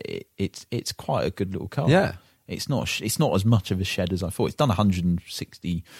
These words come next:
Speaker 1: odd thousand miles. I've done a thousand miles in it in a week
Speaker 2: Yeah.
Speaker 1: already.
Speaker 2: It's got a bit of a weird seating position and steering wheel setup,
Speaker 1: That's
Speaker 2: but
Speaker 1: two things that need changing on that car. The,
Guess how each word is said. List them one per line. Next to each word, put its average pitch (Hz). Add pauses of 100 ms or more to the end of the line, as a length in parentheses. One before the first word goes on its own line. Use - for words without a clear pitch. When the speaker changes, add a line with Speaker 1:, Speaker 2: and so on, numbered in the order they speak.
(300)
Speaker 1:
odd 87
thousand 87
miles. 80 (120)
I've 98
done 87
a 78
thousand 78
miles 73
in 71
it -
in 73
a 80
week 82
Speaker 2:
Yeah. 80
Speaker 1:
already. 78 (100)
Speaker 2:
It's -
got 185
a 131
bit 165
of 120
a 117
weird 107
seating 92
position 82
and 80
steering 78
wheel 69
setup, 69
Speaker 1:
That's 90
Speaker 2:
but 73
Speaker 1:
two 98
things 80
that 58
need 76
changing 71
on 73
that 65
car. 76
The, 78